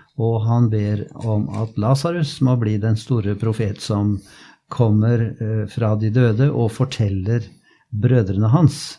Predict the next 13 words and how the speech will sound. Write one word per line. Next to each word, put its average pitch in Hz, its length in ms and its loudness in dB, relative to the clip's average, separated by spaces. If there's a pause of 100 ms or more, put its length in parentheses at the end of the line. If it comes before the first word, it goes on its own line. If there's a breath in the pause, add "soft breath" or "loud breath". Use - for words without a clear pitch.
hvor 110 220 0
forferdelig 98 800 -6
det 117 120 -4
er 127 460 0
å 107 360 -8 (120)
komme 107 340 -4
bort - 200 -8
fra 117 180 -2
Gud, 143 360 0 (480 soft breath)
og 110 360 -2
hvilket, 104 600 -6
eh, 104 560 -4
fryktelig 113 800 -4